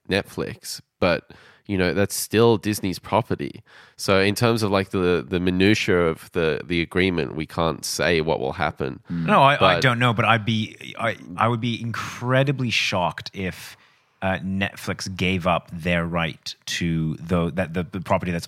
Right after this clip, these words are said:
Speaker 3: already been made.
Speaker 2: I would be really shocked if Netflix had any rights in this scenario. They're dealing
Speaker 3: Well,
Speaker 2: with
Speaker 3: like,
Speaker 2: Disney.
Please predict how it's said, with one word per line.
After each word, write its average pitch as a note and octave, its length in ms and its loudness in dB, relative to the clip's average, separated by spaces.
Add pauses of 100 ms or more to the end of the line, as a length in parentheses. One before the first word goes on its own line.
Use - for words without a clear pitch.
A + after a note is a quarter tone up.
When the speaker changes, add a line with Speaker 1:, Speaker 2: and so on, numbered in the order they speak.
Speaker 3:
already E2+ 400 -2
been D2+ 220 -6
made. G2 340 -4
Speaker 2:
I F2+ 80 -2
would C#3 100 4
be D3 100 2
really G2+ 180 2
shocked F#2 240 -4
if F2+ 100 -8
Netflix E2+ 320 -6
had F2 240 -6
any F2 180 -4
rights C#2+ 340 -8
in D#2+ 60 -4
this - 320 -8
scenario. D2+ 480 -6
They're D#3 120 -8
dealing C#3 220 4
Speaker 3:
Well, - 80 2
Speaker 2:
with D3 80 0
Speaker 3:
like, C#3+ 120 4
Speaker 2:
Disney. D#2+ 380 -2